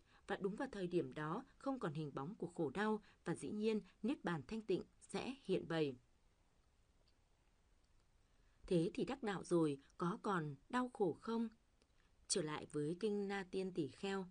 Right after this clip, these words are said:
vua Di Lan Đà hỏi: "Bạch Đại Đức, bậc tu hành đắc đạo không còn tái sanh trong đời sau, nhưng trong đời này có còn thấy mình đau khổ nữa không?" Tâu Đại Vương: "Tùy từng việc một, có việc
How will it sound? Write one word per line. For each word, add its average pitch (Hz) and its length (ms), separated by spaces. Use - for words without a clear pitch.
vua 185 300
Di 180 200
Lan 175 200
Đà 160 180
hỏi: 139 300
"Bạch 180 240
Đại 170 140
Đức, 285 200
bậc 196 300
tu 269 160
hành 170 280
đắc 311 180
đạo 185 260
không 233 280
còn 165 220
tái 151 180
sanh 220 460
trong 214 280
đời 156 180
sau, 208 420
nhưng 202 280
trong 262 160
đời 185 140
này 151 320
có 180 300
còn 180 240
thấy 165 140
mình 196 360
đau 247 160
khổ 160 240
nữa 143 100
không?" 226 300
Tâu 208 180
Đại 180 160
Vương: 208 320
"Tùy 180 340
từng 165 180
việc 160 260
một, 160 200
có 175 160
việc 180 240